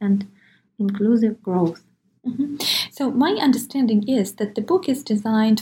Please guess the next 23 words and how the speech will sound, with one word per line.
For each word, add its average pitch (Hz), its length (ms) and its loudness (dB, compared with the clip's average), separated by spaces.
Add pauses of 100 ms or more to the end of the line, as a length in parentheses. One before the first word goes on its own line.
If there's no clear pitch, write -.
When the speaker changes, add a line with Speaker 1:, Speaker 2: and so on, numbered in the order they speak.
Speaker 2:
for 196 240 0
everyone 208 360 2
who's 196 220 -4
interested 196 680 -2 (220)
either 185 220 2
in 185 180 2
economics 240 680 -2
or 196 100 2
Speaker 1:
Yeah. 180 60 6
Speaker 2:
national 196 400 -2
economy. 196 580 -2 (320)
So, - 140 -4
uh, 220 480 0 (140)
what's 370 180 0
the - 100 -12 (120)
main 220 280 0
audience 180 640 -4
for - 120 -20
this 175 200 -8
book? - 240 -20 (960)
Speaker 1:
Uh, 214 140 0
first 269 280 -4
of 262 80 -6